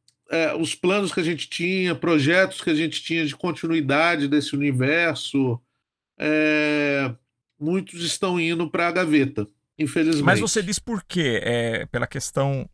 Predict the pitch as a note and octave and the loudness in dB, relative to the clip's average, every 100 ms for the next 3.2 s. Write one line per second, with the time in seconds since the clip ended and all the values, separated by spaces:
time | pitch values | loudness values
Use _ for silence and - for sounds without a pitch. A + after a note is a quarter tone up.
0 | - G#3 G3+ - A3+ B3 - B3 - B3 | -2 2 2 2 0 -2 -2 -2 2 2
1 | A#3 G#3 A3+ A#3+ C4 E3+ G#3+ B3+ A#3+ F#3+ | 2 0 -2 -2 0 4 4 4 4 4
2 | F3+ F3+ D#3+ E3 G#3+ A3 G3+ F#3 D#3+ C#3+ | 4 4 4 2 0 -2 0 2 2 2
3 | B2+ | 0